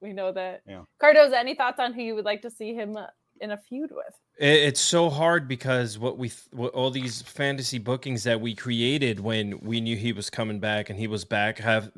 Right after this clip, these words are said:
Speaker 3: just gone out the door. There's just, uh, what do we do with him? I don't think the writers know what to do. I don't think that there's any creative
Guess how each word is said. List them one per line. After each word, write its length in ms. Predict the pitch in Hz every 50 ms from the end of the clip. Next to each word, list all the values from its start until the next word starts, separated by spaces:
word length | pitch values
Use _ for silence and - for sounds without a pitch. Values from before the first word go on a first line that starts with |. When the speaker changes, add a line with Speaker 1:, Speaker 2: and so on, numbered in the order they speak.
| 113 107 101
Speaker 3:
just 440 | - 120 117 110 - - 117 104 98
gone 340 | - 117 110 113 113 113 107
out 260 | 87 107 107 101 -
the 80 | - - 90
door. 260 | - 117 143 156 123
There's 200 | 101 101 98 92
just, 380 | 95 104 95 - - - - - _ _ _ - -
uh, 80 | - 110
what 400 | 151 127 107 139 - 170 - 151
do 140 | 127 135 135
we 120 | 135 131 120
do 160 | 110 143 180
with 180 | 180 139 - -
him? 180 | 110 104 101
I 140 | 98 113 127
don't 180 | 139 151 143 -
think 200 | - 160 143 120
the 80 | 117
writers 440 | 107 107 113 120 131 143 160 147 143
know 100 | 170 170
what 200 | 165 175 170 165
to 100 | - 165
do. 240 | 151 170 175 175 175
I 160 | 90 113 123 120
don't 180 | 123 123 117
think 300 | - - 131 123 120 120 113
that 340 | 113 113 107 104 95 - - _ _ - - - - - - -
there's 200 | 127 123 117 131
any 220 | 127 127 131 127
creative 800 | 120 - - 139 127 120 120 120 120 117 120 120 117 110 95